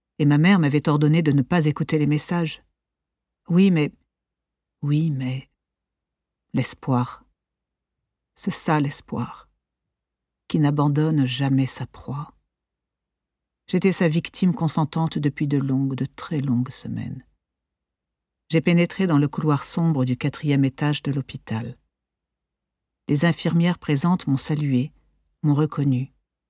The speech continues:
J'ai accéléré le pas. Maintenant que j'étais là, je devais voir mon fils sur le champ. L'une d'elles m'a rattrapée, s'est postée devant moi et m'a dit simplement : « Attendez un instant avant d'entrer, s'il vous plaît.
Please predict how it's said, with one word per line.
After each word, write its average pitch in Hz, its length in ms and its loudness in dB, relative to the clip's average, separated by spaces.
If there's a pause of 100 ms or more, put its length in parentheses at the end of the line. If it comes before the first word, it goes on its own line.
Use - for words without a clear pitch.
(840)
J'ai 160 140 2
accéléré 156 520 0
le 131 120 0
pas. 127 320 -4 (1400)
Maintenant 180 380 2
que 180 120 -2
j'étais 160 260 0
là, 160 160 2
je 160 140 -2
devais 139 200 2
voir 143 200 0
mon 147 120 4
fils - 380 -4
sur - 240 -2
le 131 80 2
champ. 123 300 -6 (1400)
L'une 170 220 6
d'elles 170 160 4
m'a 151 120 4
rattrapée, 147 560 0
s'est 147 200 -2
postée 160 320 -2
devant 139 260 2
moi 151 300 2
et - 40 0
m'a 143 140 4
dit 139 140 -2
simplement : « 135 520 0 (800)
Attendez 262 360 6
un 262 100 8
instant 233 300 4
avant 196 160 4
d'entrer, 185 340 0
s'il 151 180 -2
vous 139 120 -4
plaît. 131 320 -4